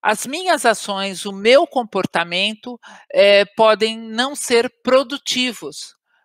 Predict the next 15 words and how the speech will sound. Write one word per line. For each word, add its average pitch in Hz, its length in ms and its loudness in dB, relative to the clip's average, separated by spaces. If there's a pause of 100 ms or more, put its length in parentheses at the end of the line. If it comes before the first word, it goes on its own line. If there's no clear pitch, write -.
podem 214 440 4
não 262 500 -6
aproveitar 226 880 0
a 277 140 0
oportunidade 196 1120 -4
de 180 180 -14
superação, 185 1200 -4 (340)
de 208 160 -4
manejar 196 760 2
esses 180 360 -4
problemas, 170 680 -4
esses 175 340 -8
desafios 175 760 -8
de 165 140 -14
forma 175 500 0